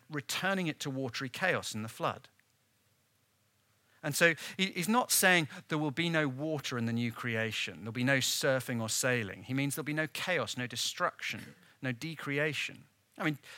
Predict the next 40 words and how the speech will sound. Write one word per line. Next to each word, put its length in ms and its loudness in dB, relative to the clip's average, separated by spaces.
geographers 540 2
here 180 2
will 160 -2
know. 400 2
It 120 0
describes 460 4
in 60 0
Revelation 420 4
twenty-two 680 -4
a 80 -4
river 400 4
flowing 520 2
from 160 -2
the 60 -2
throne 280 0
of 100 -6
God. 200 -2
The 80 -2
rivers 560 0
kind 160 2
of 80 2
have 160 0
to 80 -8
flow 200 0
into 200 -2
something. 640 -2
You 100 -6
know, 40 -4
there's 140 -4
gonna 180 2
be 120 0
a 60 0
sea. 460 -2
It's 160 -6
just 160 0
saying 160 4
there 80 2
won't 160 0
be 80 -8
chaos. 560 -2